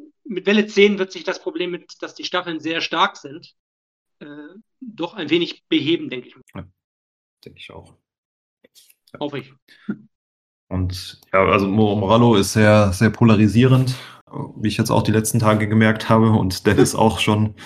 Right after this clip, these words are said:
Speaker 2: Äh, du warst ja quasi der erste Verfechter, als, als er das erste Mal präsentiert wurde, da hast du von vornherein gesagt, der ist zu stark, macht es anders. Auf dich hat keiner damals gehört.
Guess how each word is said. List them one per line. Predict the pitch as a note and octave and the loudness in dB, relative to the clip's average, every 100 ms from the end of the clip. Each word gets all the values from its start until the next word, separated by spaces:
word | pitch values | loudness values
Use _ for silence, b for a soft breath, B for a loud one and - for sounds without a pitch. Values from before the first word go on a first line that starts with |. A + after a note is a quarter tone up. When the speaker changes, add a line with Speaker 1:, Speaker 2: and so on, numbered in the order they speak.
| B - - | B -18 -6
Speaker 2:
Äh, | G2 | 0
du | G2 | 4
warst | A2 G#2+ | 4 4
ja | |
quasi | G2+ G2 | 2 2
der | G2+ | 2
erste | G#2 A2 A2 | 0 0 0
Verfechter, | A2 G#2+ G#2+ - G#2 | 0 0 0 0 0
als, | F#2+ F#2+ | 0 0
als | F#2 F#2+ G2 | -2 -2 0
er | |
das | G2 F#2+ | 0 0
erste | G2 - | -2 -2
Mal | G#2 G2+ G2 | 0 0 0
präsentiert | G2 G#2 G2+ A#2 A#2+ | -2 -2 0 0 2
wurde, | A#2 A2+ G#2+ | 4 4 4
da | G#2 | 2
hast | G#2 | 0
du | G#2 | -2
von | G#2+ G#2+ | -2 -2
vornherein | G#2+ G#2 G#2 | 0 0 0
gesagt, | G#2 G#2 G#2 - - - | 0 0 -2 -6 -8 -2
der | G2 | 0
ist | F#2 - | 0 -4
zu | A2 | -6
stark, | - G2+ G#2+ G#2+ - - | 0 2 2 -2 -10 -4
macht | G#2 - | -2 -2
es | - | -2
anders. | G2 A2 A2 - - B _ _ - | 0 2 0 -2 -16 B _ _ -12
Auf | - | -4
dich | A2+ | 0
hat | B2 A#2+ | 0 2
keiner | A2+ A2 | 2 2
damals | G#2+ G#2+ G#2+ - | 4 2 0 0
gehört. | G#2 A2 A2+ - - | 2 2 2 -2 -14